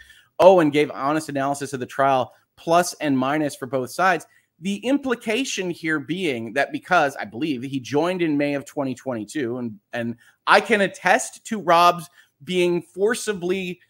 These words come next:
made to join social media and to start a YouTube channel and everything else.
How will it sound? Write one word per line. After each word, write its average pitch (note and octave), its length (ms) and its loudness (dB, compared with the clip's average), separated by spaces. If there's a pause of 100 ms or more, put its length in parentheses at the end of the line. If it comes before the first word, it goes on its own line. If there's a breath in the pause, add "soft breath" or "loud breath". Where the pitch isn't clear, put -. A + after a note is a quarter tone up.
(120)
made E3 560 2
to D#3+ 100 -10
join D#3 480 0
social D#3 480 -4
media C#3 520 0
and C#3 140 -4
to C#3+ 80 -12
start C#3+ 260 -2
a C#3 40 -6
YouTube C#3+ 320 -6
channel C3+ 240 -2
and C3+ 100 -2
everything C3 380 -6
else. A#2+ 360 -6